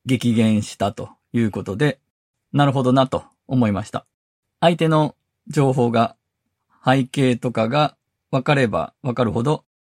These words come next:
その人に対して攻撃的な態度って取りにくくなると思うんですよね。世界カメラを開発した人の話で、戦場で、戦いの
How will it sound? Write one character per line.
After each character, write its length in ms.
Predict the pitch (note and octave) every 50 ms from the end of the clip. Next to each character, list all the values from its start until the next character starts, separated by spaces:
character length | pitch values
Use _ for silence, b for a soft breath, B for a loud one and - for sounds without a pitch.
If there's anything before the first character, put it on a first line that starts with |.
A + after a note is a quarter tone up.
| _ _ _ _ _ _
そ 160 | - E3 D#3+
の 100 | D#3+ D#3+
人 200 | C#3+ - - D3
に 160 | C3+ B2 A#2+
対 260 | - D3+ C#3 C3+ C3
し 100 | - -
て 280 | - - F3+ E3+ D3+ - _ _ _ _ _ _ _ _ _ _ _
攻 200 | - D3 C#3 B2+
撃 400 | B2+ B2 A2+ - B2+ B2 A#2 -
的 220 | - C3+ G#2+ B2
な 180 | A#2+ A#2+ A#2 A2+
態 280 | - - - A#2 G#2
度 100 | - F#2
っ 20 | -
て 240 | - - - - - _ _ _ _ _ _
取 180 | - C#3 B2 C3
り 40 | C3
に 120 | B2+ A#2+
く 120 | - -
く 120 | _ - A#2+
な 120 | G#2 G#2
る 100 | F#2+ A2
と 160 | - - G2
思 220 | F#2 G#2 A2 G#2 G2
う 20 |
ん 100 | F2+ -
で 80 | - -
す 140 | - - A#2
よ 80 | A2
ね。 200 | A#2+ B2+ B2+ C3 - _ _ _ _ _ _ _ _ _ _ _ _ _ _
世 240 | - - E3+ D#3
界 260 | - - B3 B3+ A#3+ -
カ 180 | _ - B3
メ 140 | A3+ G3+ E3
ラ 140 | C#3 B2 B2
を 260 | C#3+ F3 F#3 - - _ _ _ _ _
開 180 | - D3 D3
発 280 | C#3+ D3 C3+ - - C3+
し 60 | -
た 120 | - C#3+ C3+
人 560 | - - - - - D3 C#3 C#3 C3+ C#3 - -
の 280 | D#3 E3+ E3 - - _ _ _ _ _
話 420 | - - C3 B2+ B2 - - B2+
で、 300 | A2 B2 C3 B2+ G#2+ - _ _ _ _ _ _ _ _ _ _ _ _ _ _ _ _ _
戦 340 | _ - - G3+ A3 G#3+ G#3
場 240 | F#3+ G#3+ G#3 G3+ G3
で、 280 | G3 G3+ G3+ - - _ _ _ _ _ _ _ _ _ _ _ _ _ _ _ _ _ -
戦 300 | D3 - C#3 - C3+ B2+
い 60 | B2
の 260 | B2 A#2 A2 - -